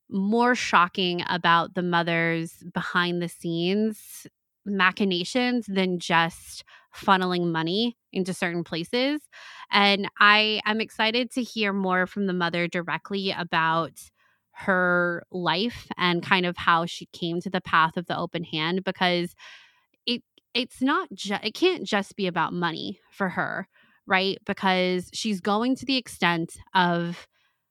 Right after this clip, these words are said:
I, I would assume, trying to exterminate anyone, not just Jedi,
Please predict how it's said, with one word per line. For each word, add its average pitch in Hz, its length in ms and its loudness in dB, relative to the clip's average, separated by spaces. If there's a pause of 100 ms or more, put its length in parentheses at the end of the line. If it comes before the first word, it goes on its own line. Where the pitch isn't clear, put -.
(500)
I, 190 200 4
I 190 140 4
would 185 120 -2
assume, 214 420 -2 (180)
trying 190 320 2
to 185 120 -2
exterminate 190 800 0 (100)
anyone, 185 640 0
not 180 180 -2
just - 240 -8
Jedi, 160 480 -2